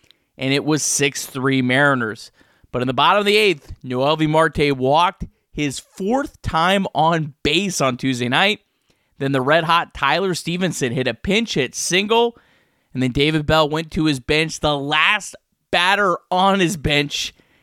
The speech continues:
Nick Martini, the Reds were oh for seven with runners in scoring position in the game,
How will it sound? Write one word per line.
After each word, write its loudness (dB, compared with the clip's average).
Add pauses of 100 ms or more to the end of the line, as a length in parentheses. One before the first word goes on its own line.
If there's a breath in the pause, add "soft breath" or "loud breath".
(140 soft breath)
Nick -2
Martini, 0 (360 soft breath)
the 0
Reds 2
were 0
oh 2
for -8
seven 0
with -4
runners 0
in 0
scoring -2
position -2
in 0
the -2
game, 0